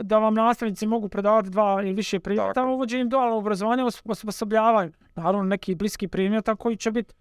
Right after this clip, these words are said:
Speaker 2: Tako je,
Speaker 1: a,
Speaker 2: tako je.
Speaker 1: usko
Speaker 2: Već, mislim, na
Speaker 1: povezani.
Speaker 2: sveučilištu u Mostaru postoji dvopredmetni studij već
Speaker 1: Da.
Speaker 2: dugi niz godina. Ovo što se pokušava uraditi na drugim, ono, fakultetima, univerzitetima u Bosni i Hercegovini jeste da se napravi taj koncept, ono,
Speaker 1: Da.
Speaker 2: dvije profesije, dakle,
Speaker 1: Pa
Speaker 2: da
Speaker 1: zašto
Speaker 2: neko je,
Speaker 1: ne?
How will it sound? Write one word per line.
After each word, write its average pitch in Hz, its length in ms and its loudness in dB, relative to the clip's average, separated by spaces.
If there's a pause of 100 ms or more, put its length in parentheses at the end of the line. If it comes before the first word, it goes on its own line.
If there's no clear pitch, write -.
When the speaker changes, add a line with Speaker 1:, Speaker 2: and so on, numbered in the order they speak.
(120)
Speaker 2:
Tako 90 360 0
je, 87 40 -6
Speaker 1:
a, - 40 -18
Speaker 2:
tako 107 200 0
je. 123 40 0
Speaker 1:
usko 139 160 -2
Speaker 2:
Već, 131 100 2
mislim, - 160 -4
na - 20 -2
Speaker 1:
povezani. 101 240 0
Speaker 2:
sveučilištu 117 480 -2
u 98 40 0
Mostaru 123 440 0
postoji 95 360 -2
dvopredmetni 87 500 -2
studij 82 280 -2
već 80 100 -2
Speaker 1:
Da. 82 40 -8
Speaker 2:
dugi 123 200 0
niz 139 200 0
godina. 117 440 2
Ovo 101 140 2
što - 100 -8
se - 100 -14
pokušava 95 460 -2
uraditi 92 280 2
na 90 60 -4
drugim, 85 480 0
ono, 80 220 -4
fakultetima, - 560 -2
univerzitetima 82 520 -2
u - 20 -4
Bosni 85 280 0
i - 20 0
Hercegovini 85 580 -2
jeste 82 280 -4
da 80 100 -4
se - 200 -6 (360)
napravi 90 520 -2
taj 85 300 0 (300)
koncept, 95 640 -2
ono, 80 200 -4
Speaker 1:
Da. 180 200 -2 (180)
Speaker 2:
dvije 92 420 0
profesije, - 640 -4
dakle, 82 180 -6
Speaker 1:
Pa 85 60 -2
Speaker 2:
da 90 60 -2
Speaker 1:
zašto 92 220 -4
Speaker 2:
neko 95 80 2
je, 92 60 -2
Speaker 1:
ne? 92 120 -4